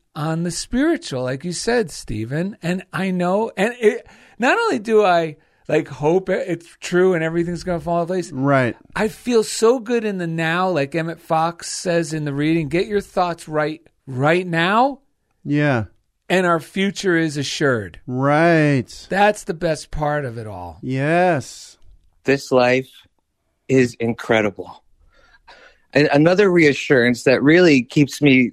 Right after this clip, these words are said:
Speaker 3: really believing and, and, and helping me to commit moving forward is what you guys brought up earlier about how these, the, all these roots, all, or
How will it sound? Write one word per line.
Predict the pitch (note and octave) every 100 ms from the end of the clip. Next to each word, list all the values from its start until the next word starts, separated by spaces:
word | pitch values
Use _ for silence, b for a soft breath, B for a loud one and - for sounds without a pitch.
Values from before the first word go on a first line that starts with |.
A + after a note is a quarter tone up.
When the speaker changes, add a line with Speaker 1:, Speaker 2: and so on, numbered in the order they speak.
| _
Speaker 3:
really | D#3 A3 C#4 C4+
believing | E3+ D3+ D3 D#3 D3 C#3 A#2+
and, | A#2+ A2+
and, | C3 B2 A2+
and | - B2 A#2 A2+
helping | E3+ G3+ F3+ E3
me | D#3 C#3
to | -
commit | - E3 E3+ B2+
moving | D3 B2+ A#2
forward | - B2 A#2 B2+
is | C#3 C3+ _ b b
what | F3+
you | G3
guys | F#3 F#3
brought | D#3 G3
up | G3 G3
earlier | F#3+ A3+ A#3+ B2
about | B2 C#3 C#3
how | E3+ E3 D#3+
these, | F3 D3+ -
the, | D#3 F3+
all | E3+ A#3
these | D#4+ F#3
roots, | D3 D#3+ A3+ B3+ - - -
all, | E3+
or | D3